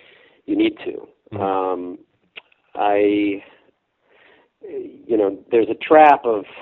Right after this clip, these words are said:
Speaker 1: trying to make one thing perfect,
Speaker 2: Mm-hmm.
Speaker 1: um, as, as opposed to maybe setting it aside for a minute and working on the next thing.
Speaker 2: Right.
Speaker 1: And so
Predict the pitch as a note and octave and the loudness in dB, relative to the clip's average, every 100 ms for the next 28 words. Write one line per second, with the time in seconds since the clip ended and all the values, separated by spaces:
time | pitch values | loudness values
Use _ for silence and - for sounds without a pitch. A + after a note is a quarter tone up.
0 | - - - - A#2 A2 G#2+ G#2 G2+ - | -20 -20 -18 -6 -2 0 0 2 0 -2
1 | - _ _ - G2+ G2+ G2 G#2 G2+ F#2+ | -14 _ _ -10 -4 -2 -4 -2 -2 -4
2 | F2+ _ _ _ _ - A2 - C3+ - | -8 _ _ _ _ -4 -2 0 -4 -8
3 | - _ A2+ G#2 G#2 G2 - - - - | -20 _ -12 -8 -6 -8 -10 -14 -14 -16
4 | - - - G#2 - G#2 - G#2+ G2 - | -20 -8 -4 -2 -2 -2 -2 0 -2 -2
5 | - G#2 F#2+ F2+ - _ _ _ _ _ | -8 -6 -4 -8 -12 _ _ _ _ _
6 | _ _ _ _ _ _ _ _ A#2 A2+ | _ _ _ _ _ _ _ _ -4 -4
7 | - A#2 G#2 - - G2+ A2+ C3 B2+ C#3 | 0 2 2 -2 0 2 2 0 2 0
8 | - A2 G#2 - G#2 G2 G2 - - A2+ | 0 -4 -4 -2 -2 0 -2 -4 -2 0
9 | B2 C3+ _ _ _ _ F2+ F2 - F#2+ | 0 -2 _ _ _ _ -18 -18 -10 -10
10 | F2+ - G2+ G2 F#2+ | -8 -2 2 2 0